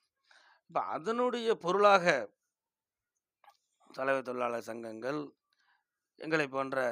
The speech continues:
தனித்தனியாக அமைப்பு நடத்துவர்களும் ஒருங்கிணைந்து தாழ்த்தப்பட்டோர் பட்டியலை நம்ம கேட்போம் என்ற ஒரு பதினைந்திற்கு பிறகு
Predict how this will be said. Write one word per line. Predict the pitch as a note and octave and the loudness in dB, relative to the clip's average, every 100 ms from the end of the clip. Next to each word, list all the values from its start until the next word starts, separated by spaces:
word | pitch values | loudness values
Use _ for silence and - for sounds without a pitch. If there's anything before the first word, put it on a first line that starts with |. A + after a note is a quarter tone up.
| A2 | -4
தனித்தனியாக | B2+ B2+ A#2+ B2 B2 | -10 -12 -10 -8 -6
அமைப்பு | A#2+ A#2+ A#2 | -6 -8 -10
நடத்துவர்களும் | A#2 A2+ A2 C3+ D#3 | -12 -12 -8 -6 -4
ஒருங்கிணைந்து | D3 D3 C#3 B2 A#2+ C#3+ A2+ G#2 _ _ _ _ _ _ _ _ _ _ _ - | -4 -4 -8 -12 -10 -10 -10 -18 _ _ _ _ _ _ _ _ _ _ _ -6
தாழ்த்தப்பட்டோர் | D#3 E3 D3+ C3+ C3+ B2+ | -4 -2 -6 -6 -6 -6
பட்டியலை | B2 B2 A#2+ | -8 -14 -14
நம்ம | A#2+ A2 | -16 -16
கேட்போம் | - C#3 - B2+ | -12 -12 -10 -12
என்ற | B2 A#2+ A#2 | -12 -12 -14
ஒரு | G#2+ G2+ F#2 _ _ _ _ _ _ _ _ _ - | -14 -18 -20 _ _ _ _ _ _ _ _ _ -8
பதினைந்திற்கு | C#3 D#3+ D#3+ D3 - A#2+ | -4 -4 -2 -4 -6 -14
பிறகு | - E3 F3 F3+ | 0 4 6 4